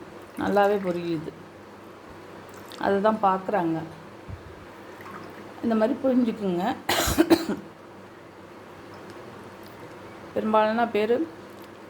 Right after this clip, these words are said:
ஆ, வயித்து பொறுமல் இருக்கும்பாங்க. ஆனா வயித்தை பிரட்டுவோம். நம்ம சாதாரணமா பிளாச்சுல சாப்பிட்டாலும், கல்லரிசி, ஆ, மொ-, மொ-, எக்கு சாப்பிட்டாலுமே அந்த மாதிரி இருக்கும் நிறையா பேருக்கு. ஒண்ணுமே வேணாம்.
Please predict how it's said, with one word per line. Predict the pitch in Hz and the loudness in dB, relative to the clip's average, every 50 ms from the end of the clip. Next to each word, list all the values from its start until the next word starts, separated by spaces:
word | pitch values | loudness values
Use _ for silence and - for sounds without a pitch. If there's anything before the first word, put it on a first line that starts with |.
| - - | -6 -2
ஆ, | 202 196 196 | 0 0 2
வயித்து | 190 196 208 208 - 208 208 | 4 4 4 2 0 0 0
பொறுமல் | 214 208 208 214 208 202 | 2 2 2 2 0 0
இருக்கும்பாங்க. | 202 190 - - 196 196 185 180 165 160 156 156 165 180 208 - - - - - - - - - - - - - - | -2 -4 -4 -2 0 2 2 4 4 4 4 4 2 2 0 -4 -6 -10 -16 -16 -16 -16 -16 -16 -16 -16 -12 -6 -2
ஆனா | 208 208 202 196 | 2 4 6 6
வயித்தை | 202 226 240 240 277 | 6 6 6 6 4
பிரட்டுவோம். | 262 - 196 196 196 196 - 190 170 156 165 - - - - - - - - - - | 4 6 4 2 2 0 2 2 4 4 2 0 -8 -14 -16 -16 -18 -18 -14 -8 -4
நம்ம | 208 196 185 185 185 185 185 185 180 185 110 156 202 | -2 -2 0 2 2 2 2 2 2 2 2 2 2
சாதாரணமா | 190 196 202 196 196 202 214 220 240 247 247 247 | 2 4 4 4 4 4 4 4 4 2 4 4
பிளாச்சுல | 220 214 214 220 220 254 254 233 240 | 4 4 4 4 2 0 0 0 2
சாப்பிட்டாலும், | 226 214 208 214 - 226 214 214 208 214 214 226 - - - - - - - - - - | 2 2 2 0 0 0 0 0 0 0 0 -2 -4 -6 -10 -16 -16 -16 -16 -14 -6 -2
கல்லரிசி, | 208 208 220 233 233 226 226 226 - - 208 208 208 214 - - - - - - - - - - - - | 0 2 4 4 4 4 2 0 -4 -4 -2 -2 -2 -4 -6 -10 -14 -16 -16 -16 -16 -14 -10 -6 -2 -2
ஆ, | 202 202 196 | 0 2 2
மொ-, | 196 196 202 196 190 190 190 - - 202 | 4 6 6 6 4 4 2 2 2 2
மொ-, | 190 190 190 190 | 4 6 6 6
எக்கு | 202 202 202 202 - 269 254 240 202 190 190 190 | 6 6 2 2 4 6 8 8 8 6 4 4
சாப்பிட்டாலுமே | - 196 190 185 185 - 190 185 180 180 180 185 214 277 320 - - - - - - - - | 4 2 2 2 2 0 0 2 2 2 0 0 2 2 2 2 0 -12 -16 -16 -12 -6 -4
அந்த | - 196 | -2 0
மாதிரி | 196 190 190 190 202 196 | 2 2 4 4 4 4
இருக்கும் | 190 190 190 185 185 180 180 175 170 | 4 4 2 2 2 2 2 2 2
நிறையா | 165 165 175 175 175 175 | 2 4 4 4 4 4
பேருக்கு. | 175 175 175 170 170 - 175 190 247 330 - - - - - - - - - - - - - - - - - - | 4 2 2 2 0 -2 0 2 2 2 0 -4 -10 -14 -16 -16 -16 -16 -16 -16 -16 -16 -16 -16 -16 -14 -10 -4
ஒண்ணுமே | - 185 190 196 220 240 247 254 269 277 | 2 4 6 6 6 6 6 6 6 6
வேணாம். | 269 240 214 202 185 - | 6 4 4 4 2 0